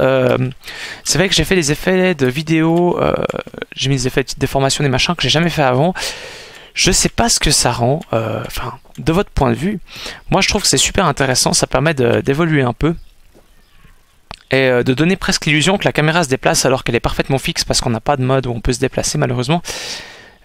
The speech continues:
Euh, mais voilà, je pense que c'est plutôt dans la, une évolution, une évolution dans le bon sens. Euh, donc n'hésitez pas à me laisser un commentaire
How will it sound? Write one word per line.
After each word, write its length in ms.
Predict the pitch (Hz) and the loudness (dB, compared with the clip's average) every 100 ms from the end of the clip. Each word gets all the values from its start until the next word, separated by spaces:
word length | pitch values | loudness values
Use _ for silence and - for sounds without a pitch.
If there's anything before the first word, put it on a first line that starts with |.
| 123 | 0
Euh, 640 | 127 123 120 123 127 123 123 127 - - - _ _ - 139 | 2 2 2 0 0 -2 -4 -8 -16 -20 -20 _ _ -6 0
mais 60 | |
voilà, 220 | 156 175 | 2 4
je 100 | - | 2
pense 220 | - 196 - | 2 0 2
que 60 | |
c'est 340 | 147 160 - 143 | 2 2 0 -2
plutôt 380 | - - 220 | -2 0 0
dans 120 | 202 147 | 2 2
la, 160 | 139 131 - _ - | 2 0 -14 _ -2
une 80 | 143 | 0
évolution, 460 | 147 170 214 165 - | 2 2 2 0 0
une 80 | 135 | -4
évolution 320 | 135 185 - | 0 0 2
dans 80 | 165 | 2
le 220 | 123 127 | 2 0
bon 260 | 120 147 165 | 0 -2 0
sens. 460 | - 123 - - - - - - - - - - | 0 -2 -4 -6 -8 -12 -10 -10 -12 -16 -6 0
Euh, 240 | 135 127 | 2 2
donc 240 | 127 214 - | 2 0 2
n'hésitez 220 | 196 175 | 0 2
pas 100 | 202 | 2
à 60 | 180 | 2
me 80 | |
laisser 260 | 165 - 170 | 2 2 2
un 80 | 160 | 2
commentaire 600 | 160 151 147 185 226 | 2 0 2 2 2